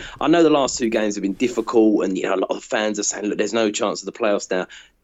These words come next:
Everyone would have taken five and four. There's no doubt about that. And I know it's come the wrong way round with two bad losses right before the bye week, but, you know, we're well in it. I mean, we're well in it. They're, the,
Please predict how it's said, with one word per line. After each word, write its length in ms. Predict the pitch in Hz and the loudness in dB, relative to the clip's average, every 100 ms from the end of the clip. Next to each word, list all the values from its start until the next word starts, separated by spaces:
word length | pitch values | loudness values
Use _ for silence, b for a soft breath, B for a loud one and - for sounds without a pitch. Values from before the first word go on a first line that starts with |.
| - | 0
Everyone 360 | 185 147 131 110 | 2 4 4 4
would 80 | |
have 80 | 101 | 2
taken 320 | 107 95 95 | 0 -2 -2
five 340 | 90 98 90 85 | -4 -2 -2 -2
and 120 | 85 | -8
four. 320 | - 90 90 | -4 2 4
There's 160 | 107 110 | 4 4
no 180 | 147 123 | 4 4
doubt 300 | 117 95 85 | 2 -2 -2
about 320 | 92 87 80 | -4 -4 -2
that. 180 | 90 87 | -4 -2
And 80 | |
I 60 | 113 | 2
know 140 | 135 | 2
it's 120 | 131 - | 2 0
come 220 | - 107 | -4 -2
the 80 | 104 | 0
wrong 180 | 104 | 0
way 160 | 98 95 | 2 0
round 340 | 95 101 98 | 0 0 -2
with 120 | 95 - | -2 -2
two 220 | 110 98 | 0 0
bad 340 | 104 101 95 | 0 -2 -2
losses 580 | 98 - - 92 90 - B B B | -2 -2 -2 -4 -6 -10 B B B
right 240 | 113 107 | 2 2
before 260 | 92 - 104 | 0 -2 0
the 80 | 95 | 0
bye 280 | 107 107 95 | 0 0 0
week, 400 | 82 76 - - | 0 -2 -6 -2
but, 240 | 123 117 B B B B | 0 0 B B B B
you 100 | 165 | 2
know, 100 | 107 | 4
we're 140 | 127 | 6
well 360 | 160 175 208 131 | 6 8 6 6
in 160 | 101 87 | 4 4
it. 240 | 80 - - | -2 -4 -2
I 100 | 143 | 2
mean, 320 | 160 151 127 | 4 4 4
we're 140 | 147 | 6
well 320 | 156 165 151 | 8 8 8
in 140 | 107 95 | 4 4
it. 240 | 92 90 | 2 2
They're, 320 | 123 127 95 85 76 | 2 2 -2 -6 -6
the, 160 | 139 | -4